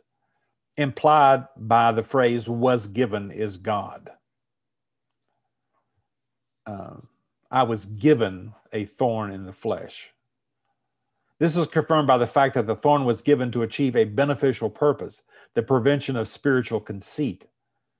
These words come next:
and that Paul requested the thorn for the departure of the messenger. Uh,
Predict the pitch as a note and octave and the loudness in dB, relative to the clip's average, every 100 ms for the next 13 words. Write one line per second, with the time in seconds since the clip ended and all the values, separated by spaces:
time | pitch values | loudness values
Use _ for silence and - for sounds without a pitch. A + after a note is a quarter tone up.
0 | _ - A2+ A2 - C#3+ C#3 A#2+ A2 - | _ -10 -2 -2 2 4 6 4 0 -2
1 | F3 F3 - C3 G#2 G2 - A#2+ A#2 A2 | 2 2 0 -4 -4 -6 -4 -2 -2 -4
2 | G#2 A#2 G#2+ G2+ - B2+ B2+ - A#2 - | -6 -4 -4 -4 -6 -4 -2 -2 -6 -6
3 | - A2+ G#2 G#2 A2+ - G2+ F2+ - - | -4 -4 -4 -4 -4 -6 -14 -16 -18 -20
4 | _ _ _ _ _ _ _ _ _ _ | _ _ _ _ _ _ _ _ _ _
5 | _ _ _ _ - F#2 F2 | _ _ _ _ -8 -8 -8